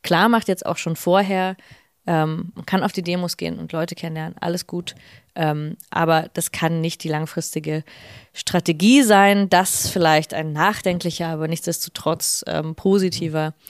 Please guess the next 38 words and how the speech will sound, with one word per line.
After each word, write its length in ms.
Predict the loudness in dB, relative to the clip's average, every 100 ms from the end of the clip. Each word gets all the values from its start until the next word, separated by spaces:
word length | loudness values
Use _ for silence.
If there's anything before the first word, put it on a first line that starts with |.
| -20 -20 _
letzter 320 | -2 0 0
Gedanke 440 | 0 0 -2 -4 -2
dazu. 520 | 2 2 2 2 2
Und 120 | 2
was 140 | 0
ich 160 | -4 -4
auch 60 | -4
noch 140 | -4
überlegt 420 | -2 0 -2 -6 -20 _ _ _ _ _ _ _ -14
habe 540 | -8 2 4 6 6 4
und 200 | 4 0
wozu 280 | -4 -2 0
ihr 160 | 0
gerne 380 | 0 0 0 -2
auch 100 | -4
in 80 | -6
den 80 | -6
Kommentaren 560 | -6 -6 -4 -2 0
nochmal 340 | -2 -2 -4 -4 -12 -20 -20 -8
schreiben 360 | 2 4 4
könnt. 200 | 2 0
Es 100 | 0
gibt 160 | -6 -2
nämlich 300 | 0 0 -2
auch 100 | -4
eine 400 | -4 -2 -2 -4
Petition, 720 | -4 -6 -6 -6 2 4 6
wurde 160 | 4 2
jetzt 180 | -2 -4
gestartet 720 | -6 0 0 0 -4 -8 -6
gegen 480 | -6 -4 -6 -6 -8 -18 -20 _ _ _
Höcke, 560 | 2 2 4 0 0 -4 -2
ähm, 680 | 2 4 2 0 -2 -2 -2
gegen 360 | -4 -4 -4 -4
den, 340 | -4 -4 -6
äh, 40 |
A-F-D-Politiker 1040 | -6 -6 -4 -4 -2 -6 -4 -6 -6 -4 -2
aus 240 | -2 -4